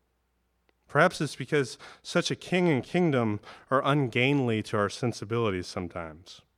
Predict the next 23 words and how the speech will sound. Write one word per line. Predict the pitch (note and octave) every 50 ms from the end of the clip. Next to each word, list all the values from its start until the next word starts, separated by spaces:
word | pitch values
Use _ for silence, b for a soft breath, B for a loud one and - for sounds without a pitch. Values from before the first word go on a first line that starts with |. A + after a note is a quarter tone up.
| _ _ _ _ _ _ _ _ _ _ _ _ _ _ _ _ _ _ _ _ _ _ _ _ _ _
even | - B2+ C3+ C3+ B2+
us | B2 A#2+ B2 A#2+ - -
who | - A2
know | G#2 A2 A#2+ B2+
the | A#2 A2
king. | - - - F#2 E2 D#2 D#2 - _ _ _ _ _ _ _ _ _ _ _ _ _ _ _ _ _ _ _ _ _ _ _ _ _ _ _ _ _ _ _ _ _ _ _ _
Palm | - D3 D#3 D#3 D3
Sunday | C3 - - D#3 D3 C#3 B2+ A2+
gives | G#2 B2 A#2+ A#2 A#2+
us | A#2 -
that | - A#2+ A2 G#2+
reset | G2 G2 G#2 A2+ A#2+ A2 - - G#2+ F#2 F2 F2+
each | F2+ F2+ - - -
year | F#2+ E2+ E2 D#2+ E2 - _ _ _ _ _ _ _ _ _ _ _ _ _ _ _ _ _ _ _ _ _ _ _ _ _ _ _
as | - A2 -
we | A#2+ B2 C#3
enter | C3+ D3 C#3
this | B2 B2 A2+ - -
home | - C3 C3 C3 A#2
stretch | - - - A#2 A2 G#2+ - - -
to | - F#2+
the | F2+
cross. | - - - G#2+ G2+ F#2+ E2 D#2+ D2+ - - - -